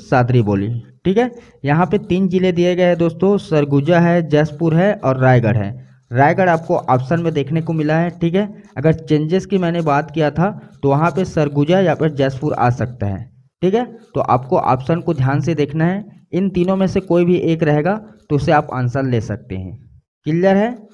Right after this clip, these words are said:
तो इस क्वेश्चन में बस इतना ही, बढ़ते हैं अगले क्वेश्चन की तरफ। इस राज्य की अंतिम सीमा किस जिले से बनती है? यहाँ पे ध्यान देंगे दोस्तों,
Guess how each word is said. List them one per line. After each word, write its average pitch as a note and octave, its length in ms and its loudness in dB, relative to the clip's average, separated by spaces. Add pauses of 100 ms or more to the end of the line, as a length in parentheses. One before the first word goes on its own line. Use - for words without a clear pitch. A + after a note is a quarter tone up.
(100)
तो - 180 -4
इस F3 180 -2
क्वेश्चन F3+ 380 -2
में F3+ 120 -2
बस E3 220 -2
इतना D#3+ 260 -6
ही, G3 160 -2 (400)
बढ़ते C3+ 300 -2
हैं F#3+ 80 0
अगले D3+ 280 -2
क्वेश्चन E3 400 -4
की E3 60 -6
तरफ। D#3+ 300 -6 (1160)
इस F#3+ 180 -2
राज्य F3 300 2
की F#3 200 -6
अंतिम D3 360 -4
सीमा E3+ 360 -4 (200)
किस F#3 160 0
जिले D3+ 260 0
से C#3 160 -4
बनती G#2+ 340 -4
है? F#2+ 140 -8 (460)
यहाँ C#3+ 180 0
पे G#3 140 0
ध्यान F3+ 240 0
देंगे F#3+ 240 -2
दोस्तों, F3 320 -2